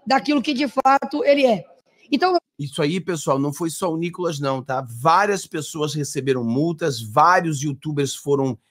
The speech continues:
Speaker 2: é, tiveram canais desmonetizados, canais derrubados, vídeos retirados, por a gente dizer o que é verdade.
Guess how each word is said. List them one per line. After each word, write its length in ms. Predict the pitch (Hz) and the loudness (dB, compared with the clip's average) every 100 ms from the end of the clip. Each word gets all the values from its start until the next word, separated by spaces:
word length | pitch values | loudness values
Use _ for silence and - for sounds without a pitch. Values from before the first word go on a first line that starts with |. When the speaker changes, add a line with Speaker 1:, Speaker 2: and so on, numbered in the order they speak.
| _ - | _ -4
Speaker 2:
é, 120 | 131 | -4
tiveram 320 | - 147 147 | 0 0 0
canais 440 | 143 135 131 135 131 | 0 0 2 2 0
desmonetizados, 1200 | 127 123 123 123 - 101 139 151 165 147 135 | -4 -2 -2 -2 -4 0 4 6 6 2 -4
canais 480 | - 131 123 131 123 | 0 0 2 0 0
derrubados, 840 | 123 120 107 104 139 165 160 131 110 | -2 -2 0 4 6 6 4 0 -4
vídeos 420 | 117 180 135 117 | -4 -4 -4 -4
retirados, 840 | 131 127 113 117 147 156 151 143 - - - _ | -4 -4 0 4 6 4 2 -4 -10 -20 -20 _
por 180 | 196 208 | 4 6
a 80 | 190 | 6
gente 420 | 156 185 196 - | 4 2 0 -4
dizer 440 | 165 180 123 170 190 | -4 -4 0 4 4
o 80 | 170 | 4
que 120 | 196 | 2
é 60 | |
verdade. 680 | 175 208 170 160 131 92 - | 4 2 2 4 4 2 -6